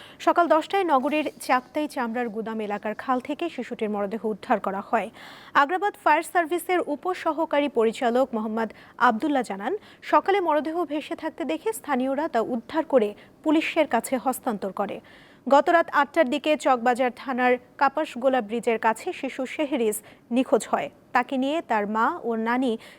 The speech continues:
কালভার্টের পাশের গলি দিয়ে ব্যাটারি চালিত রিকশায় বাসায় ফিরছিলেন। এক পর্যায়ে রিকশাটি পাশের ড্রেনে পড়ে যায়। লালমনিরহাট সীমান্তে এক বাংলাদেশিকে বিএসএফ সদস্যরা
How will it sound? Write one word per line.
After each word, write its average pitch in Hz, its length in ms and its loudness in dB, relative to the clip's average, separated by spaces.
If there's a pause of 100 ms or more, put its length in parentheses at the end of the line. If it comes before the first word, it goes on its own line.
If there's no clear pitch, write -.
কালভার্টের 320 480 2
পাশের 269 420 -2
গলি 233 260 -2
দিয়ে 226 220 0
ব্যাটারি 269 400 0
চালিত 302 320 -4
রিকশায় 302 500 -4 (300)
বাসায় 240 360 2
ফিরছিলেন। 214 560 -8 (320)
এক 247 160 0
পর্যায়ে 370 340 4
রিকশাটি 320 480 0
পাশের 247 520 0
ড্রেনে 226 340 0
পড়ে 226 280 0
যায়। 147 260 -10 (4000)
লালমনিরহাট 339 640 2
সীমান্তে 370 420 0
এক 320 240 4
বাংলাদেশিকে 277 720 2
বিএসএফ 254 540 2
সদস্যরা 233 640 0